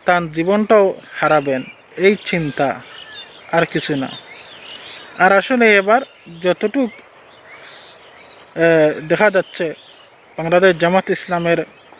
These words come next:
মাঠবালা, এবার বাংলাদেশ জামাত ইসলাম ক্ষমতায় যেতে পারে ইনশাল্লাহ। এই সব কিছু মিলিয়ে তারেক রহমানের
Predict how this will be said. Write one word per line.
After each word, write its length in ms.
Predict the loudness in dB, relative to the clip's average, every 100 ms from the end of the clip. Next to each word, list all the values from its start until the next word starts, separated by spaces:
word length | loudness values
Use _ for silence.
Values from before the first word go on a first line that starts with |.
| -20 -20 -20 -20 -20 -8
মাঠবালা, 640 | 0 2 0 -2 2 2 0 -12 -20 -20 -12
এবার 260 | 0 2 2
বাংলাদেশ 420 | 0 0 2 2 2
জামাত 240 | 0 0 0
ইসলাম 280 | -4 -6 -6
ক্ষমতায় 500 | -4 -4 -4 -2 -2 -2 -4
যেতে 200 | -6 -2
পারে 200 | 0 0 -2 -6 -16 -20 -20 -20 -20 -20 -20 -8 -4
ইনশাল্লাহ। 560 | 0 0 0 -2 -4 -4 -16 -20 -20 -20 -20 -20 -20 -20 -20 -20 -20 -20 -20 -20 -18 0
এই 80 | 0 2
সব 120 | 0 0
কিছু 180 | 0 4
মিলিয়ে 360 | 4 4 2 2 -8 -20 -20 -20 -20 -20 -4
তারেক 260 | 0 2 0
রহমানের 460 | -2 -2 -2 0 -2